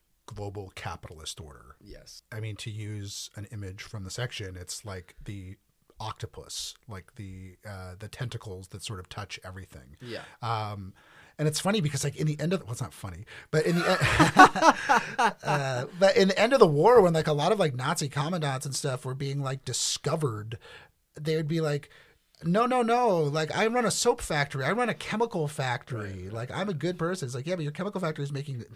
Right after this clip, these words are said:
Speaker 1: deadly
Speaker 2: <laughs>
Speaker 1: Zyklon B gas."
Speaker 2: Right.
Speaker 1: You know, like, this idea, I mean, whatever, it's not even an insight, but the idea that the Holocaust specifically was,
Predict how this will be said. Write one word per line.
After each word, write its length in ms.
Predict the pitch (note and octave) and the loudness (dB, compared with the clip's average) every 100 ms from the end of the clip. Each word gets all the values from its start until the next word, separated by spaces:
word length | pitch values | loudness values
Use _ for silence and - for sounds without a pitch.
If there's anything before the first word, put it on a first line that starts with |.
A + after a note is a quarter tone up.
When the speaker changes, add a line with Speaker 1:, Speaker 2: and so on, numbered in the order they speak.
| - | -8
Speaker 1:
deadly 320 | C#3+ D#3+ D#3+ | -6 -2 -2
Speaker 2:
<laughs> 20 | |
Speaker 1:
Zyklon 680 | C3 A2+ C3 D3 E3 D3 C3 | -2 -2 -6 -4 -4 -2 -4
B 240 | C3+ C3+ G2+ | -6 -6 -8
gas." 580 | A2 C#3+ G#2+ - - G#2 | -8 -6 -6 -8 -10 -8
Speaker 2:
Right. 80 | F#2 A2 - | -10 -12 -6
Speaker 1:
You 100 | D3+ | -4
know, 180 | C#3 D#3 | 0 0
like, 240 | D3 C#3+ - - - | 0 -2 -8 -16 0
this 260 | E3 F3 | 2 4
idea, 680 | F#3+ D#3+ B2 C#3+ F3+ D3 C3 - - | 2 2 -2 -2 0 0 -4 -10 -10
I 40 | |
mean, 200 | - E3+ D#3+ | -6 -4 -6
whatever, 340 | D#3 G3 D#3+ A#2+ | -4 -2 -2 -2
it's 140 | C3+ | -4
not 160 | F3 F3 | -4 -2
even 180 | F3 D3+ | 0 -2
an 100 | C#3 | 0
insight, 440 | D#3 - C3 A#2 - - | -2 -2 -4 -6 -12 -6
but 140 | D3 | -2
the 80 | D3+ | 0
idea 260 | D3 D3 | 0 0
that 120 | E3+ D#3 | -2 -2
the 60 | |
Holocaust 680 | C3 D#3 C#3+ D#3+ D3 C3+ - | -4 -2 -2 -2 -2 -2 -4
specifically 960 | - C3+ - D3+ D3+ D3+ C3 A#2 A#2+ A#2 - - | -6 -6 -4 -4 -6 -6 -8 -6 -8 -10 -14 -8
was, 540 | C3+ C3+ C3 A#2+ A2+ | -4 -2 -2 -4 -8